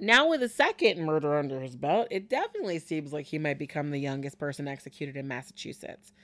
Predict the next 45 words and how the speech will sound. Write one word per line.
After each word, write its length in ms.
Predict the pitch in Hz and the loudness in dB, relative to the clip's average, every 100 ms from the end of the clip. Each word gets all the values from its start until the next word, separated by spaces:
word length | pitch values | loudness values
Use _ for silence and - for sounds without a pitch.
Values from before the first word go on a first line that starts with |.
| - - - - _ - | -20 -20 -20 -20 _ -8
The 140 | 190 - | -6 2
only 320 | 233 277 302 | 4 4 2
thing 440 | - 196 185 185 - - | 4 6 6 2 -6 0
that 200 | 185 185 | 2 4
could 160 | 190 - | 0 2
save 260 | 220 214 | 4 4
him 220 | 214 185 | 2 0
would 160 | 175 165 | 0 -2
be 220 | 190 185 | 0 2
if 120 | 180 | 2
they 100 | 180 | 0
could 200 | 175 175 | -2 -4
prove 220 | - 220 220 | 0 0 2
he 100 | 214 | 0
was 180 | 196 | 0
insane, 540 | 175 175 - 151 151 160 - - _ | -2 -6 -2 -2 -4 -10 -20 -20 _
and 240 | - 190 180 | 0 2 2
they 120 | 175 | 0
did 160 | 220 247 | 0 2
that 180 | 226 | 2
using 280 | 196 190 175 | 0 -4 -6
something 240 | 190 170 170 | -6 -6 -8
called 220 | - 156 | -8 -8
the 60 | 156 | -6
Macnaghten 540 | 156 147 135 151 - | -6 -6 -8 -10 -10
rules. 400 | 67 64 - - - - _ _ _ _ _ _ _ _ _ _ _ _ - _ - - - | -10 -12 -16 -18 -20 -20 _ _ _ _ _ _ _ _ _ _ _ _ -20 _ -20 -20 -6
This 160 | 208 - | -4 0
came 160 | 269 | 0
from 140 | 269 240 | 2 0
a 60 | |
trial 360 | 202 190 185 180 | 0 4 4 2
in 80 | 170 | -2
England 420 | 175 175 170 165 | -6 -4 -4 -4
in 60 | |
eighteen 400 | - 165 - 160 | -4 -8 -6 -8
thirty. 240 | 147 139 - | -6 -8 -6
This 180 | 165 170 | -6 -2
man 240 | 180 190 | -2 0
named 180 | 196 190 | 0 -2
Macnaghten 460 | 170 170 156 156 | -2 -2 -4 -4
killed 240 | 156 180 160 | -4 -4 -4
the 80 | 160 | -4
prime 280 | - 180 | 0 0
minister's 440 | 190 190 190 175 170 | 0 -2 -4 -6 -2
secretary 800 | 214 214 202 185 165 151 151 | 2 2 0 -2 -2 -2 -4